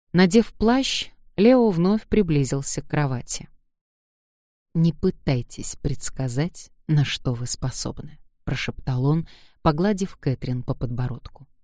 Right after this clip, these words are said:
Он наклонился, поцеловал ее в лоб и добавил: «Вы еще сами себя удивите». Подойдя к двери, он отпер ее, приоткрыл и осторожно оглядел коридор,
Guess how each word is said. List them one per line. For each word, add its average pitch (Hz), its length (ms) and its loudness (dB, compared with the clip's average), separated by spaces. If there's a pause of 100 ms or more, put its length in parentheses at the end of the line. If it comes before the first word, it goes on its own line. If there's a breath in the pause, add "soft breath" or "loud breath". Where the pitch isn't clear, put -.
(340)
Он 135 160 0
наклонился, 127 800 2 (480)
поцеловал 208 500 4
ее 139 220 4
в 139 60 2
лоб 165 280 0 (100)
и 170 80 -4
добавил: 131 640 -4 (680)
«Вы 151 160 2
еще 131 760 -2
сами 123 420 0
себя 123 600 -2
удивите». 123 680 -8 (960)
Подойдя 139 520 0
к 123 120 -6
двери, 156 440 0 (340 soft breath)
он 196 280 6
отпер 151 480 0
ее, 175 280 -6 (160)
приоткрыл 185 580 2 (360 soft breath)
и 220 60 8
осторожно 233 600 4
оглядел 208 640 2
коридор, 170 680 0